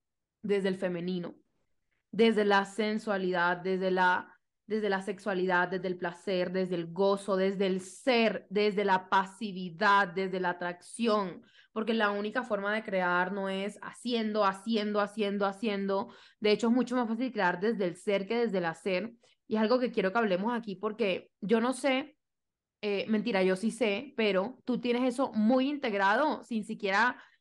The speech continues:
tener tan clara la teoría detrás. Tú simplemente lo haces y eso es muchísimo mejor y es como que tu alma tiene ese chip integrado. Y es algo que yo ya integré en cómo me muevo en el mundo,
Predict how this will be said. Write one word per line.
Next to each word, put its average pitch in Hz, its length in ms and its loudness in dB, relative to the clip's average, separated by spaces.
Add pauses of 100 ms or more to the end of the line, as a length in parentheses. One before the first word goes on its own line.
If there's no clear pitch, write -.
(240)
tener 233 380 2
tan 247 160 0
clara 254 220 2
la 247 160 2
teoría 190 280 -2
detrás. 190 520 -6
Tú 233 100 -2
simplemente 247 560 0
lo 220 240 2
haces 196 580 2
y 214 140 2
eso 202 160 2
es 233 80 4
muchísimo 233 540 -2
mejor 190 360 2
y 214 120 2
es 190 80 -4
como 214 220 -4
que 190 100 -4
tu 185 180 -2
alma 185 320 2
tiene 208 160 0
ese 226 200 -4
chip 226 200 -6
integrado. 180 720 0 (480)
Y 262 320 2
es 233 120 0
algo 247 240 0
que 254 240 -2
yo 233 520 0
ya 226 340 -2
integré 233 800 -4
en 233 80 -2
cómo 220 220 -2
me 240 120 0
muevo 202 360 0
en 240 80 -2
el 220 100 -4
mundo, 190 540 -2